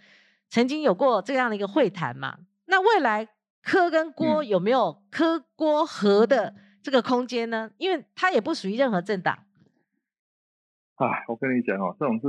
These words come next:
Speaker 2: 是这样啊，就是顺其自然嘛，水到渠成嘛。啊，如果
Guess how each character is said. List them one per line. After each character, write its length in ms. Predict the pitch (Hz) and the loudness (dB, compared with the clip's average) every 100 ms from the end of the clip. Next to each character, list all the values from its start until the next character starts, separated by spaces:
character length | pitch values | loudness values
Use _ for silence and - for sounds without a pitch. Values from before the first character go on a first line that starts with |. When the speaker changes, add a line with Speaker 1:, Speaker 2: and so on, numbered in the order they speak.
| 120 | -2
Speaker 2:
是 140 | 117 | -2
这 120 | 117 120 | -2 -4
样 120 | 87 | -4
啊， 300 | 80 - - _ _ _ _ _ _ | -8 -10 -16 _ _ _ _ _ _
就 80 | 117 | -4
是 200 | 107 104 - - | -2 -4 -8 -4
顺 180 | 156 110 | -2 -2
其 240 | - 107 104 | -4 -8 -6
自 140 | - 87 | -6 -4
然 100 | 71 - | -6 -8
嘛， 80 | - _ _ | -20 _ _
水 160 | 104 95 | -4 -2
到 220 | 98 113 98 | -2 -2 -4
渠 240 | 98 104 | -8 -8
成 180 | 101 - | -8 -18
嘛。 300 | - _ - | -20 _ -6
啊， 60 | 139 | -2
如 80 | |
果 100 | 123 | 0